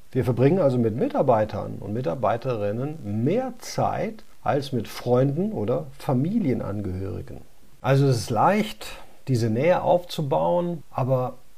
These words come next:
man stellt sich die Frage, sind diese, wie soll ich das nennen, Arbeitsfreunde jetzt echte Freunde? Denk mal nach.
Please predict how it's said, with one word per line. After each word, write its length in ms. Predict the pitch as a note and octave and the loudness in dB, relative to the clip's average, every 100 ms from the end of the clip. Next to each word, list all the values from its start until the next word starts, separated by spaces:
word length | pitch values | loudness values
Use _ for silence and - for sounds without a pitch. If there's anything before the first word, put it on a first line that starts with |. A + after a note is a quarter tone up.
| - - | -18 -12
man 120 | C#3 | -10
stellt 220 | - C3+ C#3 | -6 -6 -4
sich 120 | C#3+ | -6
die 80 | A#2 | -6
Frage, 400 | - B2 B2+ - - | -4 -2 -2 -6 -12
sind 460 | - - C3 E3+ E3 - - - | -14 -6 -4 -2 -6 -12 -8 0
diese, 480 | C3 A2 A#2+ A2+ F#2+ - | 2 2 2 0 -2 -8
wie 100 | A2+ | -2
soll 120 | C#3 | -2
ich 80 | C#3 | -2
das 200 | A#2 - | -4 -4
nennen, 240 | C#3 A#2 | -4 -4
Arbeitsfreunde 840 | - C#3 B2 A2 - A2 B2+ C3+ A2+ | -2 0 2 0 -4 -2 0 0 -2
jetzt 220 | G#2+ - | -4 -6
echte 320 | A2+ - F3 | -8 -8 -10
Freunde? 480 | - F#3 G3 F#3 C#3 - - - - - | -8 -6 -4 -4 -4 -10 -14 -14 -12 -8
Denk 140 | - | -6
mal 100 | - | -4
nach. 320 | C#3+ - - | -4 -4 -8